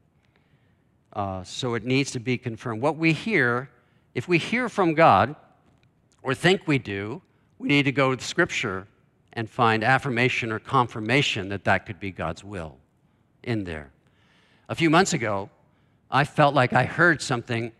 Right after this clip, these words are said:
<clears throat> uh, from the Lord that, that is potentially life-changing for me, uh, and my wife, Linda.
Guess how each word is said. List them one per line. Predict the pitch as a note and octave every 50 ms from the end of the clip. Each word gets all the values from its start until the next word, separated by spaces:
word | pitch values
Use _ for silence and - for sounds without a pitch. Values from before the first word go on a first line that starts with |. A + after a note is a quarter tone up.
| _ _ -
<clears throat> | - B3+ - - - - A3+ - D3+ C#3 G#2 - _ _ _ _ _ _ _ _ _ - - _ _ _ _ _
uh, | - B2 A#2+ A2
from | - E3+ E3+ E3
the | D3+ C#3
Lord | C3 B2+ E3 G#3+ A3+ F3 C3+ B2+ C3 B2+
that, | C#3 B2+ - - - - -
that | C#3+ C#3 B2+
is | B2+ C3+ B2 -
potentially | - - C3+ B2+ - D3+ F#3 G3+ - - E3 D3
life-changing | B2+ B2+ C#3+ F#3+ A3+ - - - - C3+ A#2+ A2+ G#2 G#2 G#2+ B2 D3+ D#3
for | - _ - B2 A2+ A2+
me, | A2+ A#2 A#2 A#2+ C3+ - - _ _ _ _ _ _ _ _ _ _ -
uh, | A2 A2 G#2+ G2+ -
and | A#2 A2+ G#2+ G#2+ G#2+ G#2 _ _ A#2
my | A2+ G#2+ A2
wife, | G#2 G2+ G#2 G2+ - -
Linda. | A2+ A2+ A#2 A#2 A#2 D3 D#4+ D4+